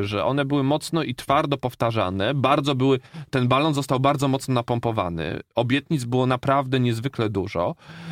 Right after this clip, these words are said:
E, no i teraz widać, że, że wcale nie jest tak łatwo, znaczy pozycja się zmieniła, punkt widzenia się zmienił, bo miejsce siedzenia się zmieniło. E, Polska się zaczęła rozwijać, jak mówi pan, e, premier Morawiecki, jest, e, jednak rozwój, jest, są inwestycje,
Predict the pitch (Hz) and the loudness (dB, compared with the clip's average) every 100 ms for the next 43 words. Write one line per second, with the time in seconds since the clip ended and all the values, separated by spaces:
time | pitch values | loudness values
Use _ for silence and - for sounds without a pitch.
0 | 127 120 120 123 131 139 165 160 170 202 | -2 2 4 2 0 0 0 2 0 0
1 | - 131 135 175 180 170 175 139 151 147 | -2 -4 -2 -2 0 -2 -2 -4 -4 -8
2 | - - 233 254 262 - 208 254 - 131 | -12 -2 0 2 0 -2 0 0 0 -2
3 | 143 127 - 143 208 - 214 - - - | -2 -2 -4 -4 -4 -2 -2 -4 -12 0
4 | 160 147 151 151 117 78 - 151 202 175 | 2 4 2 2 2 -2 -2 0 0 0
5 | 147 139 156 143 135 127 147 170 139 131 | 0 2 2 0 0 2 2 2 2 2
6 | 143 - 143 139 123 143 131 123 113 107 | 0 0 0 2 2 0 2 0 0 -2
7 | 110 98 95 117 196 - - 143 - 117 | -2 0 0 0 -2 -8 -18 -8 -2 0
8 | - 180 - 156 143 135 127 123 110 107 | 0 0 0 0 0 2 2 2 0 0
9 | 104 101 107 98 101 110 95 85 101 98 | 0 0 -2 -2 -2 -2 -2 -4 -4 -2
10 | 117 107 104 107 101 101 87 - 107 107 | -2 -2 0 0 0 -2 -6 -8 -2 -2
11 | 104 107 104 98 95 92 87 95 95 110 | 0 -2 -2 0 -2 -2 -4 -4 -2 -2
12 | 104 104 110 107 101 101 123 110 107 113 | 0 -2 0 -2 -2 -2 0 0 0 -2
13 | 113 107 101 - 90 - 104 | -2 -2 -4 -4 -6 -4 -2